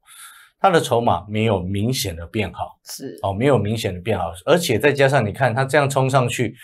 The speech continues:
Speaker 1: 之后，你有没有发现它虽然相对来说最近是稍微有量缩，
Speaker 2: 嗯。
Speaker 1: 但是均量是增加的。
Speaker 2: 对。
Speaker 1: 哦，表示什么？它现在其实是在化解上面的套牢卖压了。
Speaker 2: 哦。
Speaker 1: 哦，所以你需要给它一些时间。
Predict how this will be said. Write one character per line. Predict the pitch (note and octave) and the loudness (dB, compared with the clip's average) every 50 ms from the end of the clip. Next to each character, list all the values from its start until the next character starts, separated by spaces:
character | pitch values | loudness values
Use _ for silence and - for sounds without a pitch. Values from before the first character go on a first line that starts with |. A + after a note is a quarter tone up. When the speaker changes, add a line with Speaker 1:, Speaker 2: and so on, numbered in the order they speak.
| - - _ _ | -20 -20 _ _
Speaker 1:
之 | - C#3+ | 0 0
后， | C#3+ C#3+ D3+ B2 G#2+ | 2 4 4 4 4
你 | A#2 | 4
有 | D3+ | 2
没 | C#3 | 2
有 | B2+ | 4
发 | A#2 C#3 C3+ | 4 4 4
现 | C3+ C#3+ C3 A#2+ | 4 2 0 2
它 | B2 D3+ | 0 0
虽 | D#3 - - D#3+ | 0 2 2 4
然 | D3 C#3 B2 A#2+ - - _ _ _ | 6 6 4 4 0 -6 _ _ _
相 | - - - F#3+ F3+ F3+ F#3 | -6 2 4 4 4 4 4
对 | F3 G3 F3 | 4 6 8
来 | C#3+ B2+ B2 | 8 8 6
说 | - C#3 C3+ C3+ | 6 4 2 2
最 | C#3 D3 C#3 | 4 2 2
近 | B2 C3 A2+ | 2 2 0
是 | A2 - C#3 | 0 0 -2
稍 | C3+ C3+ C#3 B2 B2 | 0 4 6 6 6
微 | A2+ G2 | 6 4
有 | F2 D#2 | 0 -4
量 | - - A2+ B2 A2 F#2+ F2+ | -4 2 2 4 4 2 0
缩， | F2 - - G2+ F2+ F2+ - _ _ | -6 -6 -6 -4 -6 -6 -8 _ _
Speaker 2:
嗯。 | - G3 F#3+ F3 D#3+ D3+ | -6 -4 -4 -2 -2 2
Speaker 1:
但 | D#3 D#3+ E3 | 4 4 4
是 | D#3+ D#3 | 4 2
均 | C#3 - D#3 D#3 D#3 D#3 | 0 2 4 4 6 6
量 | D3+ D3 B2 A2+ | 6 6 4 4
是 | A2+ B2 | 0 -2
增 | A2+ A2+ G#2 G2 G2 | -2 -2 -2 -2 -2
加 | F#2 G#2 F#2 F2+ | -2 0 0 0
的。 | F2+ - - _ _ _ _ _ _ | 0 -4 -12 _ _ _ _ _ _
Speaker 2:
对。 | - - - - _ _ | -16 -16 -16 -18 _ _
Speaker 1:
哦， | - G#2+ | 0 0
表 | G#2+ A2 G#2+ | 2 2 2
示 | G#2 G#2+ D3+ | 4 4 2
什 | C3+ - G2+ | 2 2 0
么？ | F2 E2+ - - | -4 -6 -10 -4
它 | - C#3 C#3+ | 0 0 0
现 | C#3 - E3+ D#3 C3+ | 2 2 2 2 4
在 | D3 C3+ B2+ | 4 4 4
其 | A2 - A2 | 4 2 -2
实 | G#2 G#2+ G2+ G2+ | -4 -2 -4 -4
是 | - A#2+ | -4 -4
在 | A2+ G#2+ A#2+ A#2 | 2 4 4 4
化 | A2 B2 A#2 G#2 | 6 4 4 2
解 | F#2 - F2 E2+ | 2 -2 -8 -8
上 | - - A2+ | -4 -4 -2
面 | A2 G#2 G2+ | -2 -2 -2
的 | F#2+ F#2 F2+ | -4 -6 -4
套 | - A#2 G#2 | 0 0 0
牢 | F#2+ F#2 F2+ | 0 0 -2
卖 | F#2+ F#2+ F#2+ | -4 -6 -6
压 | F2+ E2+ E2 E2 | -6 -6 -10 -10
了。 | E2 F2+ G2 - _ _ _ _ _ | -12 -12 -16 -20 _ _ _ _ _
Speaker 2:
哦。 | - D3 C#3 C#3 C3+ B2+ B2+ - - | -8 -6 -6 -4 -6 -8 -8 0 4
Speaker 1:
哦， | A#2+ A#2+ A#2 | 4 4 6
所 | - D#3 E3+ | 6 4 4
以 | D#3 | 6
你 | C3+ A#2 | 4 2
需 | A2+ - | 4 4
要 | C#3 C#3 C#3 | 4 4 4
给 | C#3 D#2+ F2 | 2 -2 -4
它 | G2 G#2 | -2 -2
一 | G#2 G2 | -2 -2
些 | - - G2+ G2 | -4 -4 -6 -6
时 | - - F#2 F2+ E2+ | -6 -8 -10 -12 -16
间。 | - - F2+ E2 | -16 -16 -16 -18